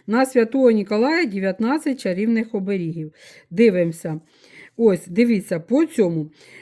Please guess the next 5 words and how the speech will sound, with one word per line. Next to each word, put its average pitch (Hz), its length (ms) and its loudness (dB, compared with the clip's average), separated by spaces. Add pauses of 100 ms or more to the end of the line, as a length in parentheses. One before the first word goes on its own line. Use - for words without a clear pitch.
Дев'ятнадцяте 202 920 0
Святого 294 640 -2
Миколая. 196 640 0
Я 208 480 -4 (220)
по... 262 300 0